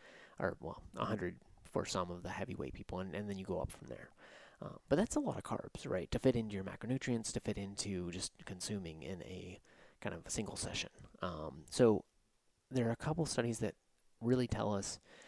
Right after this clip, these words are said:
that might be the area we wanna aim for,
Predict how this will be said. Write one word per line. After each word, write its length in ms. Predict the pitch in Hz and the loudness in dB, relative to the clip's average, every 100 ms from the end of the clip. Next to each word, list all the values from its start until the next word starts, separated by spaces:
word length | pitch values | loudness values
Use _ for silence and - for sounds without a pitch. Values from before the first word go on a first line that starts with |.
| - - - | -20 -20 -4
that 280 | - 107 - | 0 2 0
might 380 | 113 107 107 123 - | -4 -2 -2 -4 -4
be 400 | 120 117 113 117 - - - _ - | -2 0 -2 -4 -10 -20 -20 _ -4
the 180 | 107 - | -2 0
area 340 | 117 117 117 | 2 4 6
we 100 | 113 | 4
wanna 220 | 113 110 - | 2 0 -2
aim 260 | 98 120 | -4 -4
for, 400 | 113 127 147 165 | 0 2 2 0